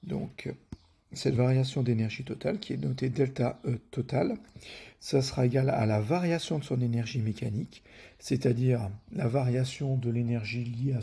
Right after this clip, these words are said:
à, à, euh, au mouvement, plus sa variation d'énergie interne.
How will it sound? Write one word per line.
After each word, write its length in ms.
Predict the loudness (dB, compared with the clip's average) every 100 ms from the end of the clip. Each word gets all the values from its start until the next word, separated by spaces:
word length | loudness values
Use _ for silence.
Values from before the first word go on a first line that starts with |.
| -4 -10 -4
à, 60 |
à, 300 | -2 0 -4 -10 -20 -20 -20 -10 -6
euh, 80 | 0
au 100 | 4
mouvement, 480 | 4 4 2 2 2 -4 -20 _ -20 -20 _
plus 180 | -2 0
sa 380 | 0 -6 2 4
variation 500 | 6 4 2 0 -2
d'énergie 420 | 0 0 0 0
interne. 280 | -2 -4 -14